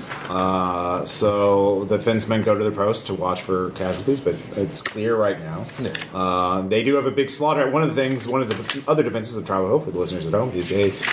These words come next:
Speaker 1: slaughterhouse they turned into a grime cloth processing facility, which means they lure hordes of undead in, kill them all, take their clothes, boil the clothes, and that's what people we-, wear now.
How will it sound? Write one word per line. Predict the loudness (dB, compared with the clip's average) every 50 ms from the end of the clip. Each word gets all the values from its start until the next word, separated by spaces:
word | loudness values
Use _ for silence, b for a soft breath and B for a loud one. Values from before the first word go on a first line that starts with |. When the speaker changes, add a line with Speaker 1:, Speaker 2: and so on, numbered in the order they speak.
| B B B
Speaker 1:
slaughterhouse | -6 -4 -2 0 0 0 0 0 0 0
they | -2 -2
turned | 0 0 -2 0 0 0
into | 0 0 0 0 2 2 2
a | 2 2 0
grime | 0 0 2 2 2 2 2 0 -2
cloth | 0 2 4 4 4 2 0 -2
processing | 0 0 0 0 0 -2 -2 -2 -4 -6 -6
facility, | -6 -4 -2 0 2 2 4 4 4
which | 2 2 2 4
means | 4 4 4 4 4
they | 2 2 2
lure | 2 2 4 4 6 6 4 4 2 0 B B B B B B B
hordes | -8 -4 0 2 4 4 4 4 2
of | 4
undead | 4 4 4 6 4 4 6
in, | 4 4 4 2 0 -2 0
kill | 2 4 4 4
them | 4 4 4 6
all, | 6 6 6 4 4 2
take | 0 0 0 2
their | 2 0
clothes, | 2 2 2 4 4 2 0
boil | -2 0 2 4 4 4 4
the | 4 2
clothes, | 0 2 2 4 4 4 2 2
and | 2 0 0 0
that's | -2 -2 -2
what | -4 -6 -6
people | -4 -2 0 0 2
we-, | 2 0 0
wear | 2 2 4 4 2
now. | 0 -2 -6 -10